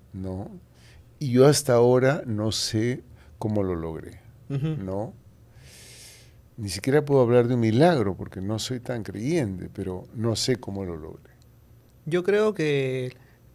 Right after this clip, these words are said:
Speaker 2: hay una base para ese logro y creo que es que nunca dejas de divertirte en clase. O sea, yo sí
Speaker 1: No.
Speaker 2: siento que una vez que uno trasciende ese marco en el cual divides la calle del aula,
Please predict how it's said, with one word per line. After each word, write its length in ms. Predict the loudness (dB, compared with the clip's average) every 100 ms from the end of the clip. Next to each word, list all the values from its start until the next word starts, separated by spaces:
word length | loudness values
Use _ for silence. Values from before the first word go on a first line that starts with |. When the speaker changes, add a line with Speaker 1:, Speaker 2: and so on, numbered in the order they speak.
| -20 -6
Speaker 2:
hay 180 | 2 4
una 400 | 4 2 2 4
base 320 | 4 2 0
para 240 | -2 0 0
ese 340 | 0 0 0
logro 380 | 2 4 2 0 -6
y 80 | -6
creo 260 | -2 0 2
que 80 | 0
es 80 |
que 300 | -2 -2 0
nunca 320 | 0 0 2 2
dejas 280 | 2 0
de 100 | -2
divertirte 600 | -2 -2 -4 -2 -2 -2
en 80 | -4
clase. 300 | -2 -2 -2
O 60 | -6
sea, 120 | -4
yo 160 | -2 -2
sí 200 | -2 -4
Speaker 1:
No. 160 | -6 -10
Speaker 2:
siento 640 | -6 -2 0 2 0 -2 -18 -20 -20 _ _
que 540 | 0 2 2 0 -4 -8 _ _ 0
una 220 | 4 6
vez 120 | 4
que 120 | 2 0
uno 380 | 2 0 0 -4 -20 -20 _ -20 _ 0
trasciende 760 | 2 4 4 4 4 0 -2 -2
ese 260 | 0 2
marco 560 | 2 4 2 4 2 4
en 160 | 0
el 160 | -4 -4
cual 480 | 0 2 2 0 -6 -12
divides 680 | -2 0 2 4 4 4 0
la 200 | -2 0
calle 500 | 2 2 4 4 4
del 260 | 2 -2 0
aula, 380 | 0 0 -2